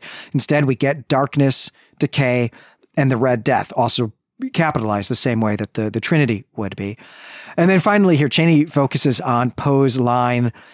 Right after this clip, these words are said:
"And one by one drop the revelers in the blood-bedewed halls of their revel." And Cheney here shows that Poe is combining two liquids,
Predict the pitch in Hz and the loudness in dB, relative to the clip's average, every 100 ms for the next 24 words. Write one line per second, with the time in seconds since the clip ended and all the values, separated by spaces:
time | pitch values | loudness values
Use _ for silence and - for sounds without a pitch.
0 | _ 135 139 156 240 226 180 151 110 98 | _ 0 2 4 6 6 6 4 2 -2
1 | - 147 165 175 156 143 120 107 104 110 | -2 0 0 2 2 2 0 -2 -4 -4
2 | 107 117 131 151 131 139 147 104 131 113 | -4 -2 0 2 2 2 2 2 0 0
3 | 110 104 113 104 127 113 - _ _ - | -2 -6 -6 -4 -4 -4 -10 _ _ -20
4 | - - _ _ - 165 151 - 254 254 | -20 -20 _ _ -8 0 0 2 4 4
5 | 180 151 220 220 156 - 147 180 196 170 | 4 4 2 2 2 0 2 4 4 4
6 | 151 139 147 117 123 151 147 135 127 - | 4 2 0 0 2 2 4 2 0 -8
7 | - - - - 311 302 277 254 - - | -20 -20 -8 2 4 6 6 4 0 -14
8 | - - 135 156 160 233 233 - | -18 -6 -2 0 2 2 2 0